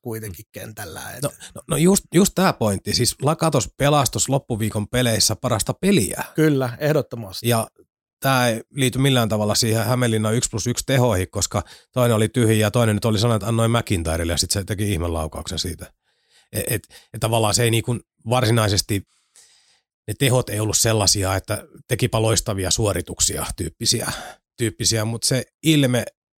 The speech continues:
Speaker 2: esimerkiksi Jyppipelissäkin se oli tosi vahvasti läsnä, että nyt on taas niinku käyrä sinne päin, että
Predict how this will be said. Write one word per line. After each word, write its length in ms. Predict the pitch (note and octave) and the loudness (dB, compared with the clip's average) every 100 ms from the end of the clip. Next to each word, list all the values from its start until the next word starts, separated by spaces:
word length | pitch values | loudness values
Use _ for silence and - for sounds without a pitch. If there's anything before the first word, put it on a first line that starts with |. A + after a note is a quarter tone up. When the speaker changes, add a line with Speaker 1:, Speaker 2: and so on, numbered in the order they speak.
| _ _ | _ _
Speaker 2:
esimerkiksi 280 | B2 D#3 - | -2 2 4
Jyppipelissäkin 560 | C3 A#2+ G2+ G#2 - A#2 | 2 2 0 0 0 0
se 40 | |
oli 100 | C3 | -2
tosi 260 | C#3+ E3+ C3+ | 0 2 2
vahvasti 440 | G#2+ F#2 F2 G2+ | 2 -2 -4 -4
läsnä, 400 | F2+ F2 F#2+ F2+ | -4 -4 -6 -6
että 260 | F2+ - F#2 - _ F#2 | -10 -8 -10 -12 _ -10
nyt 140 | C3+ - - | -8 -6 -6
on 140 | C3+ | -4
taas 260 | D#3 C#3 A#2 | 0 0 2
niinku 220 | A#2+ A#2+ | 0 0
käyrä 280 | B2+ B2+ A2 | 0 2 2
sinne 200 | A2+ G#2 - | 0 -2 -6
päin, 160 | G#2+ | -8
että 120 | G2+ | -8